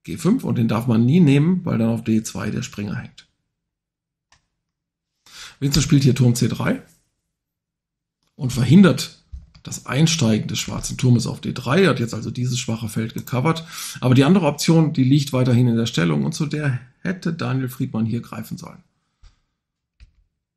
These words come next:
G fünf ist hier am stärksten. G fünf droht G vier. Da muss der Springer ziehen und dann ist dieser Springer weg. Insofern ist das schon,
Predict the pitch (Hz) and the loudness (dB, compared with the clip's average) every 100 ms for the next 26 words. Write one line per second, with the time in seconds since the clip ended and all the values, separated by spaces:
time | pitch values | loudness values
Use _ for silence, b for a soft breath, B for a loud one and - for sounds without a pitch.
0 | _ _ _ - _ _ _ 131 135 139 | _ _ _ -20 _ _ _ -2 4 4
1 | 110 101 - - 104 143 71 - - - | 4 0 -4 -4 -8 -6 -4 -6 -10 -12
2 | - - - _ _ _ _ _ _ _ | -14 -14 -20 _ _ _ _ _ _ _
3 | _ _ _ _ _ _ _ _ _ _ | _ _ _ _ _ _ _ _ _ _
4 | _ _ - 110 175 277 - - _ - | _ _ -12 -4 -2 -2 -6 -20 _ -10
5 | - 110 185 190 - _ _ _ _ _ | -4 2 2 0 -14 _ _ _ _ _
6 | _ _ - 110 92 - 123 208 262 _ | _ _ -6 -4 -4 -2 0 0 -2 _
7 | _ _ _ _ _ _ _ _ _ _ | _ _ _ _ _ _ _ _ _ _
8 | _ _ _ 117 127 127 107 113 113 104 | _ _ _ -2 -2 0 -2 0 0 0
9 | - 220 269 - _ - 110 110 - 113 | 2 2 2 -12 _ -4 0 0 0 0
10 | 110 - 104 98 - - _ - 110 113 | -2 -2 -4 -4 -8 -20 _ -8 -6 -2
11 | 107 101 B B B 170 170 147 - - | -4 -4 B B B 0 2 2 2 2
12 | 127 117 | 4 2